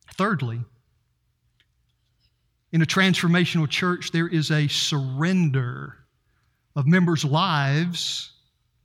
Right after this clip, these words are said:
and, and, and resources to Christ for his pleasure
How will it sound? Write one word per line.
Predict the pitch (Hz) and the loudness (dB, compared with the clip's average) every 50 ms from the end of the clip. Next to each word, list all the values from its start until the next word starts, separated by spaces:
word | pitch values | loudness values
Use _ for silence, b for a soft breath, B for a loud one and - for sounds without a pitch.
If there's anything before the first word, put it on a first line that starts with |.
| _ _ _ _ _ _ _ _ _ _ _ _ _ _ _ _ _ _ _ _ _ - | _ _ _ _ _ _ _ _ _ _ _ _ _ _ _ _ _ _ _ _ _ -2
and, | 139 143 139 135 147 143 135 | 0 0 0 0 -2 -6 -6
and, | 151 139 143 139 139 143 143 - - _ _ - | -4 -2 -2 -2 -2 -4 -6 -12 -20 _ _ -6
and | 147 143 139 131 123 131 | -4 -2 -2 0 0 0
resources | 160 220 214 - - 160 131 123 120 - - 131 - | 0 0 0 -2 -2 -4 -4 -6 -6 -8 -8 -8 -8
to | - - | -8 -10
Christ | 123 - - 180 185 170 131 131 131 - - - | -10 -8 -8 -6 -6 -6 -6 -6 -8 -8 -8 -10
for | - - 135 | -8 -8 -6
his | 127 143 131 | -6 -6 -8
pleasure | - - - - 165 156 143 131 - 131 131 135 | -8 -12 -8 -6 -6 -4 -4 -6 -8 -10 -12 -12